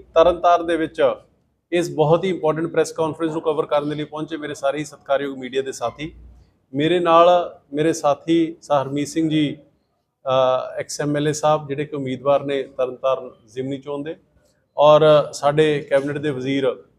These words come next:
ਡਾਕਟਰ ਰਵਜੋਤ ਜੀ, ਲਾਖਨਾ ਜੀ, ਮੇਰੇ ਸਾਥੀ ਸਾਡੇ ਐਮ ਐਲ ਏ ਸਾਹਿਬ, ਅ, ਸਰਵਨ ਸਿੰਘ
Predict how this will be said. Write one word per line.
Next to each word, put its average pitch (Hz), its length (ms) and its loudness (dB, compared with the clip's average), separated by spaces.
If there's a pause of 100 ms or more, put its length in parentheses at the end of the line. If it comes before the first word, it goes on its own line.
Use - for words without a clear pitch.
(140)
ਡਾਕਟਰ 131 220 -8
ਰਵਜੋਤ 131 480 -4
ਜੀ, 165 220 -6 (500)
ਲਾਖਨਾ 135 360 0
ਜੀ, 160 340 -2 (300)
ਮੇਰੇ 139 160 -4
ਸਾਥੀ 139 680 0
ਸਾਡੇ 139 520 0 (340)
ਐਮ 139 160 -4
ਐਲ 139 100 -2
ਏ 139 60 0
ਸਾਹਿਬ, 143 380 2
ਅ, 127 560 0
ਸਰਵਨ 135 240 -8
ਸਿੰਘ 143 160 -8